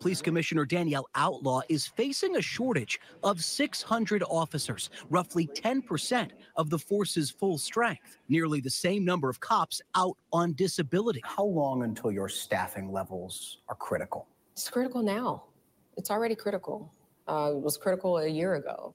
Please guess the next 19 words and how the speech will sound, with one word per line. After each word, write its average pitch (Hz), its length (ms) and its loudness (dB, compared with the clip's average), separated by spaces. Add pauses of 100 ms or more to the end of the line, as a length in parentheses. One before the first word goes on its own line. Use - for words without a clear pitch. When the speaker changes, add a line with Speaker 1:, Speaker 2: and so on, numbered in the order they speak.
(120)
Speaker 1:
Bracing 143 420 2
for 156 140 0
a 151 80 2
crushing 165 560 0
wave 165 400 2
of 151 100 0
upcoming 160 500 0
officer 180 460 0
retirements, 147 720 0 (240)
a 170 80 0
city 339 320 2
report 180 540 0
also 269 420 0
found 160 400 0 (160)
Outlaw's 214 640 0
team 147 300 0 (340)
needs 185 300 0
to 175 240 -2
triple - 560 -4